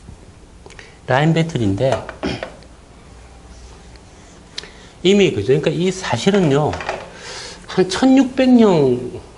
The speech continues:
사십팔 년에 삼십 년 전쟁이 끝나면서부터는 사실은 동-, 중국이나 동양이 전 세계가 유럽의 이 군사력 앞에서 사실은 게임이 안 됐어요.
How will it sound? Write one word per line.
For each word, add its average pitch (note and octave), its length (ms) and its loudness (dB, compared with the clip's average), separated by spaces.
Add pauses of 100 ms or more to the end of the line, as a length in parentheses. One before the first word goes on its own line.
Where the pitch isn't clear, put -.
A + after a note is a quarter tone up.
(160)
사십팔 E3 600 -6
년에 A2+ 600 -2 (520)
삼십 A3+ 440 -2
년 D3+ 220 2
전쟁이 B2 500 0
끝나면서부터는 B2+ 1300 -2 (640)
사실은 G3 840 0
동-, C#3 340 0 (420)
중국이나 D3+ 640 2
동양이 B2+ 920 0 (560)
전 F3+ 220 2
세계가 B2 640 0
유럽의 E3 680 2 (380)
이 D3 80 -2
군사력 E3+ 540 2
앞에서 G2 340 -4
사실은 - 540 -4
게임이 G3 300 -2
안 F#2+ 240 -6
됐어요. G#2+ 280 -12